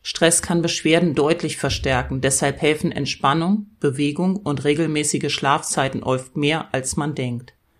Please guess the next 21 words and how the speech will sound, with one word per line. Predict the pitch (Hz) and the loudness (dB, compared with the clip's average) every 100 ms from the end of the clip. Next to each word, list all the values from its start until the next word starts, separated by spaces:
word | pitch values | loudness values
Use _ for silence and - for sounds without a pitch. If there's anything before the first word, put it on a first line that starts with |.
| _ _ _ _ _ _ _ _ - | _ _ _ _ _ _ _ _ 0
In | 160 | 2
der | 170 - | 4 2
Apotheke | - 143 - 170 214 | 0 -2 2 2 4
können | 202 196 196 | 2 4 4
wir | 175 | 4
euch | 165 170 | 2 0
zusätzlich | - 156 151 147 143 139 | 2 4 4 2 0 0
unterstützen, | 139 147 143 - 135 - 131 131 - | -2 -2 -6 -2 -4 -2 -4 -4 -4
zum | - 151 | -2 2
Beispiel | 135 143 - | 2 2 0
mit | 165 - | 0 -2
pflanzlichen | - 143 160 147 143 147 | 0 0 2 0 0 -2
Präparaten, | - 139 151 135 135 151 170 | -2 0 0 2 2 0 -2
die | 147 | 0
bei | 135 | 2
leichten | 131 131 160 - 160 | 2 2 0 -2 -2
bis | 139 - | -2 -2
mittleren | 147 156 139 151 | -2 0 0 0
Beschwerden | 135 - 139 135 135 | -2 0 0 0 0
helfen | 135 151 151 123 | 2 2 2 -4
können, | - 117 131 | -2 -4 -6